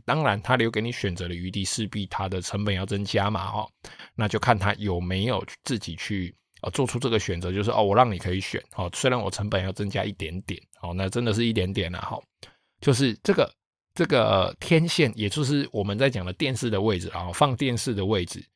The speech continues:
它是留在几面墙上，因为一间房子，哦，空的房子我们在设计的时候，其实都会有两到三个选择，电视摆在不一样的位置，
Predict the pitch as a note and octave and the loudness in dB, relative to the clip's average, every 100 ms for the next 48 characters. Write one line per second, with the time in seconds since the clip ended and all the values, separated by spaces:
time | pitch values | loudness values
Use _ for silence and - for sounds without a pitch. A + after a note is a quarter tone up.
0 | _ _ - E3 D#3+ - _ - E3+ C#3 | _ _ 0 2 2 0 _ 0 2 4
1 | G#2+ C3 B2 - F2+ F2 A2+ G#2 F#2 E2 | 4 4 4 0 -6 -4 -2 -2 -2 -6
2 | F2+ - G2+ F2 - D#3+ G3+ - F3+ F#3 | -8 -2 -2 -2 -2 2 2 0 0 2
3 | F3 - F#2 G#2 G#2 - - G#2+ F2+ - | 2 2 0 0 -4 -8 -6 -4 -4 2
4 | E3 F#3 D#3+ C3+ C3+ C3+ A2 G2+ A2+ - | 4 6 6 6 4 4 4 4 2 4
5 | A#2+ A2 G#2+ F#2+ G#2 G2+ - F#2 F2+ - | 2 4 2 2 0 0 -2 -4 -6 -10
6 | _ _ - E3 E3 F3+ C3+ G2+ G#2 F#2 | _ _ 4 6 6 6 4 4 4 2
7 | F#2 B2+ A#2+ G2+ A2 A2+ F#2+ F2+ F2 E2+ | 4 8 8 8 2 2 0 -2 -6 -6
8 | - G#2+ - G#2 - F#2 F2 G#2 G2+ A#2 | -2 0 0 -4 -4 -6 0 0 2 2
9 | F#2 G2 F#2+ F2 F#2+ F2 - | 2 2 0 0 0 0 -4